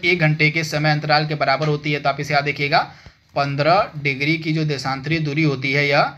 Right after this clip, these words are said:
एक घंटे के समय अंतराल के बराबर होती है। तो ऑप्शन आपका ए यहाँ पे बिल्कुल सही हो जाएगा।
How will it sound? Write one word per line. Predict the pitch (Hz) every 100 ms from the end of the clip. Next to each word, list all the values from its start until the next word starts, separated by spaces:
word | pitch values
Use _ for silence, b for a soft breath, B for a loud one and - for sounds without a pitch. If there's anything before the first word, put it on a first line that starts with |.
| B B _ -
एक | 165 175
घंटे | 147 135 139 147
के | 151 190
समय | 190 143 147
अंतराल | 160 143 139 131 127
के | 139 165 262 b b _
बराबर | 131 139 131 131 156 226 - 123
होती | 139 139 170
है। | 131 123
तो | 143
ऑप्शन | 139 139 185
आपका | 160 160 151 -
ए |
यहाँ | 180 151 135 135
पे | 196 143
बिल्कुल | 131 127 175 180
सही | 131 139
हो | 202 139
जाएगा। | 131 120 117 117